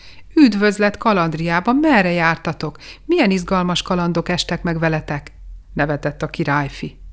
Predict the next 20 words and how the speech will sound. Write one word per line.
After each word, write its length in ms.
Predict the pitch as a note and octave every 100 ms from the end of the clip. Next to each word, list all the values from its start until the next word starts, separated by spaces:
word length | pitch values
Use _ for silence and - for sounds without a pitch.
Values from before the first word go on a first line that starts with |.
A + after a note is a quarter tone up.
| - - - - - -
A 140 | - -
tippantók 680 | F#3+ F#3+ F3+ F3+ G3+ G#3
lereppentek 600 | E3 C#3+ C#3 D3 D3 C#3+
a 60 | C#3
fáról, 600 | - E3 E3 E3+ F#3+ F#3 _ _ _ _
és 400 | F#3+ G3 - -
körbeülték 880 | - F3 C#3+ D3 E3 D#3+ D#3 F#3 - _ - - _
Adorit 520 | F3 E3 E3 F3 E3
fűre 300 | - E3 C#3+
terített 420 | C#3+ D3+ D3+ C#3+
köpönyegét. 760 | - C#3 D3 D3+ D3+ D#3 - - _ _ _ - - - - - - - _ - - _ -
„Éppen 460 | A#3 G3 - F3+
kiadós 460 | - F#3+ E3 E3 D#3+
kalandozásból 800 | F3 D#3+ D#3+ E3 E3 D#3+ - D#3+
jövünk, 420 | D#3+ D#3+ D#3+ - _ -
Logériába 800 | F3 E3+ D#3 D3+ D#3 D#3 D#3 D#3
jártunk.” 640 | D#3 D3+ D3+ - D#3+ D#3 _ _ - -
„Úgy 180 | E3 G3+
bizony.” 420 | G3 E3 D#3 F#3+ - _ _ _ _ _ _
„Ó, 360 | F#3+ G3 E3